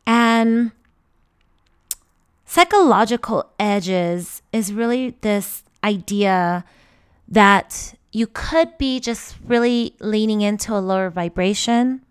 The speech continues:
like fear or anxiety or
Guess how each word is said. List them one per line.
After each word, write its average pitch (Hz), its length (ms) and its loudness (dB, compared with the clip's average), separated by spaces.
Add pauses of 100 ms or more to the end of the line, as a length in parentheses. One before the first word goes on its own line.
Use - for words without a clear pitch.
(220)
like 190 180 -2
fear 220 720 -2 (800)
or 180 640 2
anxiety 214 720 2
or 175 380 0